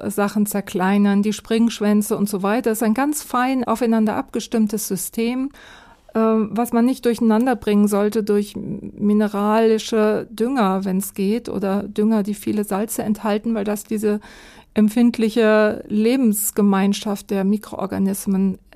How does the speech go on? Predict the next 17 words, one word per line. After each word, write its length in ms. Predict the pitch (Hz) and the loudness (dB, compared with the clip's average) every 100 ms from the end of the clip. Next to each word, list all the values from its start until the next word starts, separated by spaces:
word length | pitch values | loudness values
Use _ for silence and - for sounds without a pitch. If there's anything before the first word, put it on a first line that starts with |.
| - | -8
doch 280 | 202 - | -8 -8
sehr 240 | - 214 226 | -4 -2 -2
stark 340 | - 196 202 | -2 -6 -6
stört. 540 | - - 202 180 202 - - - - - - - _ - | -8 -2 0 -2 -4 -12 -20 -20 -20 -20 -20 -20 _ -6
Es 160 | 208 | -2
gibt 260 | 269 285 - | 0 -2 -10
viele 720 | - 214 262 285 277 269 247 - | -12 -6 0 4 4 4 0 -2
Bakterien 840 | 208 208 - 226 233 262 277 285 | -4 -4 -6 -2 0 0 -2 -2
auch, 500 | - 262 302 339 - 339 196 | -2 0 0 -2 -8 -14 -6
gute 360 | 214 254 - 233 | 0 2 0 -2
Bakterien, 640 | 208 - 233 226 233 240 | -2 -2 -2 0 0 0
die 80 | 226 | 0
im 120 | 220 | -2
Boden 320 | 220 220 233 | -2 -2 0
leben. 440 | 208 202 214 269 320 - - - - _ | 2 2 0 -2 -6 -12 -20 -20 -20 _
Und 240 | 214 220 226 | 0 2 2
die 360 | 247 262 - | 2 2 0